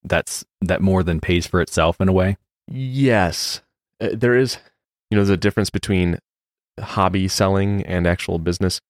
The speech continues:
Speaker 2: Uh, I,
Speaker 1: Okay.
Speaker 2: I do pay, I do pay taxes, uh, when I sell things for profit. Uh, I do have to pay taxes on that, and I also have to pay self-employment taxes on it 'cause I, I am treating it as a business.
Speaker 1: Okay,
Speaker 2: Um,
Speaker 1: so it is, you
Speaker 2: so
Speaker 1: have an actual business set up for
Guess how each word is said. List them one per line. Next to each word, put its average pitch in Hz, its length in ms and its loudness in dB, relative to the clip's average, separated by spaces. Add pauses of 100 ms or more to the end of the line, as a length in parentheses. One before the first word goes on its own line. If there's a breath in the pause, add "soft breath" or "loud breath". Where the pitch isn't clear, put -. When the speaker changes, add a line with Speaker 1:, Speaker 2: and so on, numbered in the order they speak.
(380)
Speaker 2:
Uh, 90 100 -6
I, 92 240 0
Speaker 1:
Okay. 95 200 2
Speaker 2:
I 92 40 4
do 90 60 -4
pay, 87 460 0
I 92 100 0
do 92 140 0
pay 95 160 0
taxes, 87 720 -2 (180)
uh, 76 220 -8
when 90 240 0
I 82 60 2
sell 82 180 0
things 82 220 0
for - 160 -2
profit. 82 460 0 (540)
Uh, 82 360 2
I 82 80 0
do 87 100 2
have 87 100 0
to - 80 -20
pay 85 120 0
taxes 82 400 -2
on 82 120 2
that, 85 120 2
and 73 80 -2
I 85 60 2
also 85 200 2
have 80 60 -4
to - 80 -10
pay 80 160 -2
self-employment 76 720 -2
taxes 78 320 -6
on 78 100 -6
it - 80 -10
'cause - 120 -6
I, 85 80 0
I 85 160 2
am 90 120 2
treating 85 380 0
it 80 100 2
as 76 180 0
a 73 100 -2
business. 73 540 -4 (480)
Speaker 1:
Okay, 90 340 2
Speaker 2:
Um, 78 60 0
Speaker 1:
so 95 220 2
it 90 80 2
is, 87 360 0
you 92 120 2
Speaker 2:
so 85 40 4
Speaker 1:
have 87 120 2
an 82 80 -2
actual 78 320 0
business 80 380 -2
set 73 200 -2
up 71 160 -6
for 76 360 -6